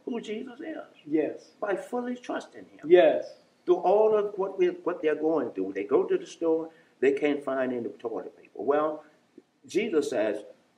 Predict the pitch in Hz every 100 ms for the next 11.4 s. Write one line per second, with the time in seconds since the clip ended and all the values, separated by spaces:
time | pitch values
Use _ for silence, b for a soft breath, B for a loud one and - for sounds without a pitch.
0 | - - - - _ - - 214 214 220
1 | 226 143 120 107 107 107 123 147 185 190
2 | 185 170 170 165 165 147 101 - 170 175
3 | 170 - - - _ _ _ _ _ -
4 | 170 175 196 185 202 233 240 - 185 190
5 | 180 185 196 262 240 - _ _ _ -
6 | 120 151 175 180 247 269 - - 190 226
7 | - 175 175 208 226 247 254 254 285 294
8 | - 240 - - 143 170 - 196 214 233
9 | - - 214 247 269 233 - - - -
10 | 208 208 302 190 135 165 147 - 101 95
11 | 139 - 95 107